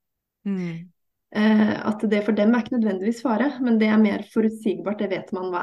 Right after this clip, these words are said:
Speaker 2: er.
Speaker 1: Mm, det er gjenkjennbart.
Speaker 2: Det er gjenkjennbart. Ehm, og det er jo det samme vi s-, ikke sant, når jeg har jobbet i politiet, så ser man jo også det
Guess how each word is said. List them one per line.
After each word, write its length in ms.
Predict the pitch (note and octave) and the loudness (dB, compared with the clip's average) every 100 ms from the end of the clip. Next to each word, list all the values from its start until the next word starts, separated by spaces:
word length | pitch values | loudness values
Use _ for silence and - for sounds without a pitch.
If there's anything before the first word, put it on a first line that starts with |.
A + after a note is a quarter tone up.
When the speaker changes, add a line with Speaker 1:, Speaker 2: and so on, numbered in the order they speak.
| - | -4
Speaker 2:
er. 100 | C#4 - - - - | -8 -10 -18 -6 0
Speaker 1:
Mm, 160 | G3 E3+ - F3+ F3 | 0 -2 -12 -10 -6
det 80 | F#3 | -2
er 60 | F#3+ | -2
gjenkjennbart. 880 | E3+ D#3+ - F#3 A3 A3+ G#3 F#3+ _ | -2 -4 -8 -8 -6 -4 -4 -6 _
Speaker 2:
Det 100 | - | -4
er 100 | A3 A#3+ | -2 0
gjenkjennbart. 840 | A#3+ B3 - F3 E3+ F#3+ B3+ - - | 0 -2 -6 -8 -8 -10 -10 -14 -16
Ehm, 1120 | - G3+ G3+ G3 F#3+ F#3 G3 G3+ G#3+ A3 G#3+ - | -8 -4 -2 -4 -6 -6 -6 -6 -6 -6 -6 0
og 100 | A3+ | 4
det 120 | A3 B3+ | 4 4
er 80 | G3+ | 2
jo 80 | |
det 80 | F#3+ | 0
samme 320 | A3 F#3 F3+ | -4 -4 -4
vi 80 | F#3 | -6
s-, 160 | F#3+ - | -6 -8
ikke 380 | - G3 G3 - | -8 -8 -6 -8
sant, 180 | F#3+ | -8
når 140 | G3+ F#3 | -6 -6
jeg 100 | F3+ | -6
har 180 | F3+ F#3+ | -6 -6
jobbet 160 | F3+ F3 | -6 -6
i 40 | |
politiet, 500 | F#3 F#3+ G3 F3 F3+ | -6 -4 -6 -6 -6
så 140 | F3+ G3 | -6 -6
ser 180 | F#3 E3+ | -6 -6
man 140 | F3 | -10
jo 60 | E3+ | -8
også 180 | C#4 A#3 | -2 0
det 140 | G3+ | 2